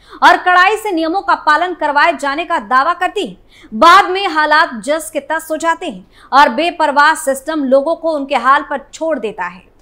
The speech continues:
दिल्ली में इस तरह के हादसों से न सिर्फ सिस्टम की पोल खुलती है, बल्कि लोगों की जिंदगी भी खतरे में चली जाती है। यहाँ केंद्र सरकार, दिल्ली सरकार, उपराज्यपाल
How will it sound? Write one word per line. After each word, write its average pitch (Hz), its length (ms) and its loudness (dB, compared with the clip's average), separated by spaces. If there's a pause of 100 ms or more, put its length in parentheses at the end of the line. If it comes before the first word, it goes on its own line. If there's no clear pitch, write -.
(260)
दिल्ली 392 340 4
में 427 320 2
इस 339 120 -2
तरह 349 180 2
के 359 140 -2
हादसों 269 580 0
से 381 240 -10
न 302 240 0
सिर्फ 330 220 -6
सिस्टम 311 380 -8
की 320 120 -8
पोल 320 360 -4
खुलती 370 380 -6
है, 349 220 -4 (300)
बल्कि 349 320 2
लोगों 339 360 0
की 370 180 -6
जिंदगी 294 400 -2
भी 320 240 -6
खतरे 320 360 -4
में 330 200 -6
चली 294 260 -6
जाती 330 340 -6
है। - 480 -20
यहाँ 311 360 4
केंद्र 320 260 -2
सरकार, 311 520 -2 (260)
दिल्ली 302 360 2
सरकार, 349 500 0 (260)
उपराज्यपाल 339 800 4